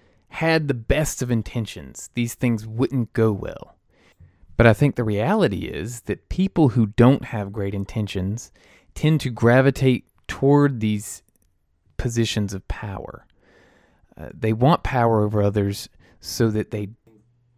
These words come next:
they won't be held responsible for the things that they do. Others are just forced to obey and to listen and to,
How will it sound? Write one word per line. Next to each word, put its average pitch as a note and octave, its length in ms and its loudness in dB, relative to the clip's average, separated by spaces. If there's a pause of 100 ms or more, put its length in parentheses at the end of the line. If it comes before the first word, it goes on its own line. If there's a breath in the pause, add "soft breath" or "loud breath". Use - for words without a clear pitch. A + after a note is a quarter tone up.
(320)
they B2 160 -4
won't B2+ 320 -2
be C#3+ 140 2
held C3+ 280 -2
responsible G#2+ 920 -2
for A2+ 140 0
the G#2+ 120 -2
things A2 340 0
that - 140 -12
they G#2 140 -8
do. G2+ 400 2 (540 soft breath)
Others B2+ 320 4
are A2 60 0
just G#2+ 260 -6
forced - 560 -2 (100)
to A#2 160 -4
obey G2+ 540 -2 (100)
and G#2 180 -10
to G#2 100 -10
listen G2+ 540 -6
and G2+ 220 -12
to, F#2 280 -10